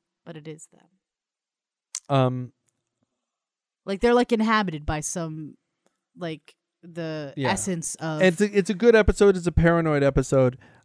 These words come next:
Speaker 2: Um, it's nowhere near as good as the episode that follows it.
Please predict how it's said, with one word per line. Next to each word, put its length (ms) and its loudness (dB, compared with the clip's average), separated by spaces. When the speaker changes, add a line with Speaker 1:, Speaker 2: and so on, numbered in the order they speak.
Speaker 2:
Um, 360 4
it's 260 0
nowhere 300 -2
near 320 -6
as 140 -6
good 440 -10
as 140 -6
the 140 -2
episode 340 -8
that 100 -18
follows 380 -10
it. 140 -20